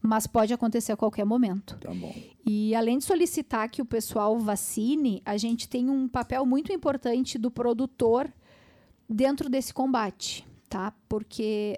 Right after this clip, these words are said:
Speaker 1: ãh, o que que acontece? A vacina, ela impede a manifestação da doença nos herbívoros, mas ela não impede a agressão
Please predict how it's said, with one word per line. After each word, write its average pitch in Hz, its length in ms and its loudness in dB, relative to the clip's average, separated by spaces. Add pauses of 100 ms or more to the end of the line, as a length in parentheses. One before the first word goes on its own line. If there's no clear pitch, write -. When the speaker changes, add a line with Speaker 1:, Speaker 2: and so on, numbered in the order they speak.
(140)
Speaker 1:
ãh, 196 340 -4
o 220 80 -4
que 254 180 -4
que 320 60 -4
acontece? 302 580 -2
A - 140 0
vacina, 294 760 0 (760)
ela 233 240 0
impede 240 560 2
a 311 60 2
manifestação 269 800 2
da 311 120 4
doença 262 520 2
nos 196 200 -2
herbívoros, 190 640 -6
mas 208 260 0
ela 226 240 2
não 254 220 4
impede 254 680 0
a 247 200 2
agressão 269 680 2